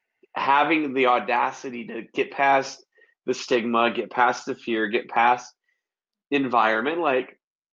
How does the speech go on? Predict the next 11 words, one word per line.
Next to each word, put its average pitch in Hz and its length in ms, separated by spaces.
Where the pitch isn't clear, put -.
I 127 260
had 185 260
a 175 80
lot, 127 420
I 127 260
was 202 200
genetically 117 580
predis-, 113 440
predisposed 120 920
to 113 480
addiction. 110 600